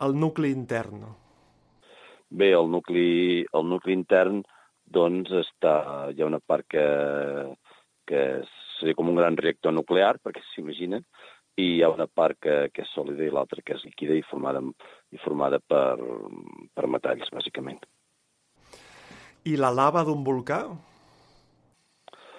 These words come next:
Speaker 2: La lava d'un volcà és una roca fosa, eh, bueno, que sol venir de, de, de sota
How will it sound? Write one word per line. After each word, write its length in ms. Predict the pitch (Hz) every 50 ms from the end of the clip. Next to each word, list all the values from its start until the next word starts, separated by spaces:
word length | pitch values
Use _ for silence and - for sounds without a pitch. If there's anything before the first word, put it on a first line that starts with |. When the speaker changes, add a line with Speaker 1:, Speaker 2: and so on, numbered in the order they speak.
| - - - _ _ - 82 87
Speaker 2:
La 80 | 87 85
lava 240 | 92 92 95 101
d'un 220 | 92 98 95 98 95
volcà 320 | 85 95 95 - 95 90 90
és 80 | 95
una 140 | 107 95 85
roca 540 | 78 85 85 82 - 82 80 76 76 73 71 - -
fosa, 380 | - 101 107 107 85 90 98 131 170 _ _ _ _ _ _ _ _ _ _ _ -
eh, 800 | 87 82 78 78 78 78 78 78 78 76 76 76 73 73 73 73 73 _ _ _ _ -
bueno, 180 | - 85 76 76
que 140 | - -
sol 160 | - 87 78 73
venir 220 | 80 73 76 78 73 80
de, 120 | 80 76 69 65 64 62 60 58 55 55 - 55 - _ _ _ _ _ _ _ _ _ _ - - 67
de, 100 | 62 58 58 - 53 52
de 120 | - - -
sota 420 | - - 73 - - - 80 73